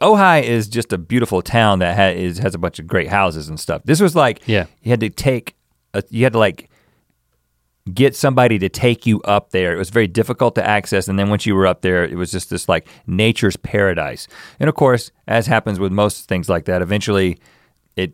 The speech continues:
Speaker 1: uh, it, it's no longer privatized and becomes part of a, like, a public park or whatever. Now anybody can get to it, and the roads were, were built. But anyway, I, like, read all this cool information, uh, uh, interesting information.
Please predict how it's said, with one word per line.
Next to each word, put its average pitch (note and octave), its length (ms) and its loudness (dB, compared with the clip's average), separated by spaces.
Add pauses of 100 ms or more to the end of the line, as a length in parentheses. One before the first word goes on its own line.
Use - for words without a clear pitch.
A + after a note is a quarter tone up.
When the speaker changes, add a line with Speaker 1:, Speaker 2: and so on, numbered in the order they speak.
(140)
Speaker 1:
uh, D#2+ 320 -8 (140)
it, F2 200 -14
it's - 200 -12
no G#2+ 100 2
longer F#2+ 180 2
privatized F2+ 520 0
and E2+ 80 -8
becomes F2 240 -6
part F2+ 220 -2
of D#2+ 60 -4
a, E2 60 -4
like, D#2+ 140 -4
a D#2 60 -12
public E2 320 -4
park E2+ 260 0
or E2+ 40 -4
whatever. E2 280 -4
Now E2 120 -4
anybody E2+ 380 -2
can E2 120 -8
get D#2 200 -8
to E2+ 140 -2
it, - 40 -2
and - 100 -8
the D#2 40 -8
roads D#2+ 280 -4
were, D2+ 200 -14
were E2+ 100 -4
built. D#2 240 -4 (640)
But F3 120 2
anyway, D#3 200 4
I, A#2+ 160 0
like, D#3 220 4
read C3+ 220 2
all E3 100 6
this C3+ 120 -2
cool C#3+ 260 -2
information, A#2 560 -2 (260)
uh, G#2 40 -2
uh, - 320 -4
interesting A#2 500 -2
information. G#2+ 640 -2